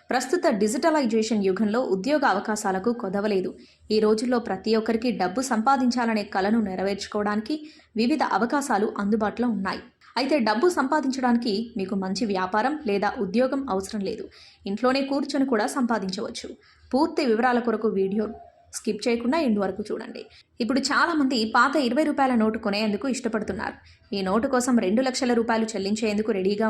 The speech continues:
ఉన్నారు. అయితే ఇందుకు కొన్ని నిబంధనలు ఉన్నాయండోయ్. నిబంధనల ప్రకారం మీ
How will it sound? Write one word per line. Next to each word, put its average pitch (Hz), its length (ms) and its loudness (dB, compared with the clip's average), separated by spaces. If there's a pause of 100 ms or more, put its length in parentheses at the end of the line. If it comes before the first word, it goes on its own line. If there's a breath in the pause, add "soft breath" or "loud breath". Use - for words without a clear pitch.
ఉన్నారు. 208 220 0 (440 loud breath)
అయితే 311 280 0
ఇందుకు 294 340 0
కొన్ని 247 160 4 (100)
నిబంధనలు 240 580 2
ఉన్నాయండోయ్. 190 540 -2 (280)
నిబంధనల 208 480 0
ప్రకారం 226 320 0
మీ 220 100 2